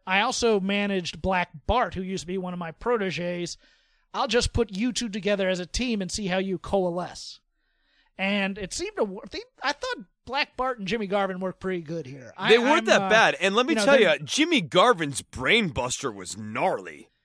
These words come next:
Speaker 1: It's always good. That, I, I,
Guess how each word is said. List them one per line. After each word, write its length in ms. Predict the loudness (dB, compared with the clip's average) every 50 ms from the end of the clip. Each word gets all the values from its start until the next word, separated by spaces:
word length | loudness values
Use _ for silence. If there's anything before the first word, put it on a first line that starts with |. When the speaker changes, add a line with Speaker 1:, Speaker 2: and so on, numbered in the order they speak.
| _ _ _
Speaker 1:
It's 220 | -4 -2 -2 -4
always 460 | -6 -4 -4 -2 -2 -2 -2 -2 -4 -4
good. 420 | -2 0 0 0 0 -4 -8 -16 _ _ _ _ _ _ _
That, 180 | -2 -2 -2 -2 -4
I, 140 | -8 -12 -12 -12 -14
I, 40 | -16